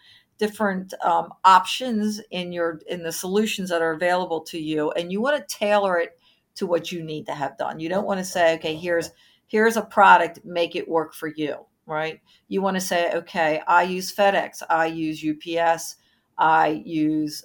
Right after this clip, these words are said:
um, a shipping company, I use, you know, L T L. I wanna have all my own rates in my software program, and I want them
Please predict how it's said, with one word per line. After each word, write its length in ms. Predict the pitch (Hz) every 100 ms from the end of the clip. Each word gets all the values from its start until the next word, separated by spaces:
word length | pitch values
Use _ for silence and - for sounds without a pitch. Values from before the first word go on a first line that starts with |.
| -
um, 300 | 143 143 -
a 40 | 131
shipping 460 | - 190 190 180
company, 600 | 180 175 170 170 165 160
I 120 | - 151
use, 260 | 156 151
you 100 | 151
know, 200 | 143 - -
L 160 | 165
T 280 | 165 180 170
L. 240 | 165 165 170
I 60 |
wanna 240 | 160 165 170
have 200 | 156 156
all 280 | 165 170 165
my 240 | 180 180
own 160 | 175 165
rates 400 | 175 165 165 -
in 240 | 160 156
my 160 | 151 151
software 520 | - 160 165 151 151
program, 600 | - 147 151 156 151 147 - - _ -
and 360 | 151 151 156 -
I 120 | 147
want 220 | 156 151
them 140 | 151